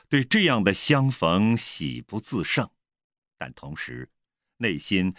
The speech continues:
也滋长着恐惧和某种惶惶不安的情绪。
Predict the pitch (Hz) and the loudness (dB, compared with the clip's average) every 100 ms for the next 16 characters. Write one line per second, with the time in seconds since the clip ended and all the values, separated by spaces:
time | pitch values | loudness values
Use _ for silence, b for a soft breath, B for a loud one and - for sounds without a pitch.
0 | b - 113 104 - 175 147 - 58 - | b -2 -2 0 0 2 2 -2 -6 -8
1 | 82 90 - 90 82 78 - 143 85 60 | -6 -6 -4 -2 0 -2 2 2 2 -2
2 | - _ _ 82 71 87 - 62 52 _ | -8 _ _ -8 -2 -2 -2 -8 -10 _
3 | _ _ 78 92 147 156 - 98 131 - | _ _ -2 0 0 -2 -2 -2 -2 -6
4 | 107 _ 123 151 160 82 - - 113 - | -10 _ -6 -4 -4 -6 -8 -14 -16 -16